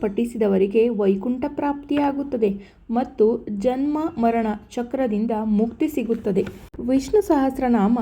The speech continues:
ಪಠಿಸುವ ಸರಿಯಾದ ವಿಧಾನ. ಪ್ರಾತಃ ಕಾಲದಲ್ಲಿ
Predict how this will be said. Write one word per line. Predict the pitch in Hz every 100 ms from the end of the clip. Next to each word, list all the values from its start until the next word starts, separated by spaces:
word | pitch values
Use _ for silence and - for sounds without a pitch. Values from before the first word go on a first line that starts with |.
| 240
ಪಠಿಸುವ | 233 220 226 226 202 208
ಸರಿಯಾದ | 214 208 185 185 202 233
ವಿಧಾನ. | 240 247 254 247 233 226 - - - -
ಪ್ರಾತಃ | 247 247 262
ಕಾಲದಲ್ಲಿ | 359 359 240 233 226 220 240 233 247